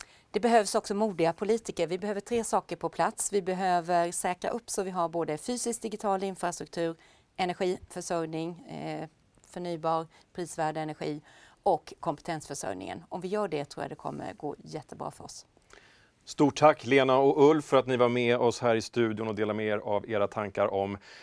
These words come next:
Speaker 2: svensk ekonomi, räntebanor och annat. Vi, eh, ska fortsätta på samma spår faktiskt, eh, för den tyska ekonomin har ju varit i fokus, eh, senaste veckan efter det att Mercedes vinstvarnade i fredags till exempel.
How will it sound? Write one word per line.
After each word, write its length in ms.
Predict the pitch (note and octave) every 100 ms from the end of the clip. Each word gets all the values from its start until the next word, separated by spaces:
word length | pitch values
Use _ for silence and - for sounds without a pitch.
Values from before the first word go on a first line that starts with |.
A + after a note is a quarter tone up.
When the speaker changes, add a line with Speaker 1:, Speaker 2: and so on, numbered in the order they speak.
| -
Speaker 2:
svensk 280 | - C#3 D3
ekonomi, 400 | C#3+ C#3 C3 A#2+
räntebanor 640 | B2+ A2 A2 A2 G#2+ A2
och 140 | G#2
annat. 760 | - A#2 A#2 D3+ C3 - - - - - - -
Vi, 360 | B2 C#3+ C#3+
eh, 120 | C#3 -
ska 140 | D#3+
fortsätta 520 | - A3 - A3 -
på 280 | - C#3 C3+
samma 300 | - A#2 G#2+
spår 300 | - A2+ A2
faktiskt, 540 | - G#2 - A2 -
eh, 80 | A#2
för 80 | G2+
den 120 | A#2+
tyska 320 | A#2+ F3 - F#3+
ekonomin 380 | - D3+ A#2+
har 100 | A2
ju 60 | G#2+
varit 100 | G2+ _ -
i 20 |
fokus, 540 | A#2 F#2+ A2 G2+ -
eh, 100 | A2
senaste 380 | - G#2+ G2 G#2
veckan 260 | G2 - F#2
efter 200 | - G2
det 60 |
att 140 | F#2 -
Mercedes 420 | G2 G#2+ G#2+ G2
vinstvarnade 560 | G#2+ G2 F#2+ G2 G2
i 120 | G2 F#2+
fredags 540 | - G#2+ G#2+ G2+ G2
till 120 | -
exempel. 400 | G2+ G2+ F#2+ G#2